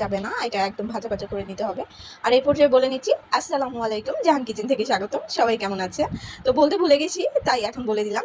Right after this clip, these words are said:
সবাই কেমন আছেন? আলহামদুলিল্লাহ, আমি অনেক ভালো আছি। কথা বলতে বলতে আমার ভর্তার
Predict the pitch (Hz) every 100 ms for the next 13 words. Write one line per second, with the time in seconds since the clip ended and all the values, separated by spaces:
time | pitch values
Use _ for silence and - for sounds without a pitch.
0 | 480 240 233 233 220 220 302 269 262 254
1 | 214 208 202 202 285 233 220 214 180 175
2 | - - 262 247 247 262 262 262 269 226
3 | 226 233 - - - 220 262 233 240